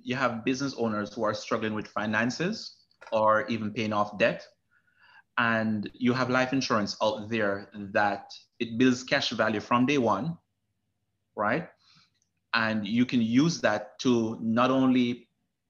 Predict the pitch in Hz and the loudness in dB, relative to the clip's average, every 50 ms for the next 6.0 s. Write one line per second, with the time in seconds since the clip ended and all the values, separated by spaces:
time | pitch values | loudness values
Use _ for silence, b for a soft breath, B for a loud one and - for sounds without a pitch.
0 | _ _ 107 104 - 123 120 113 - - - _ _ _ - 120 123 120 127 127 | _ _ -10 -6 -4 -2 -2 -2 -4 -8 -14 _ _ _ -8 -4 0 2 4 4
1 | 123 123 127 123 - 135 131 135 - 147 - 120 107 113 113 113 117 117 113 110 | 4 4 4 4 2 0 -4 -4 -4 -2 -2 0 0 0 0 0 0 0 0 -2
2 | 104 - - - - 123 135 139 160 170 175 180 175 - - 170 180 190 185 - | -4 -8 -6 -4 -2 0 0 0 0 0 0 -2 0 0 0 0 0 0 -2 -6
3 | - _ _ _ 131 123 147 165 165 - - 156 170 175 175 170 170 165 165 160 | -14 _ _ _ -4 0 0 0 0 0 2 2 2 2 2 0 -2 -2 -4 -2
4 | - 160 135 127 127 123 135 160 165 165 151 135 120 113 110 110 110 110 107 - | 0 2 2 2 4 4 4 4 2 2 2 2 2 2 2 2 2 0 0 -2
5 | 110 104 104 - 113 - - 101 101 - 123 110 127 135 131 143 135 147 143 - | -4 -4 -2 -4 -4 -4 -4 -6 -4 -4 -4 -4 -2 -2 0 2 2 2 2 0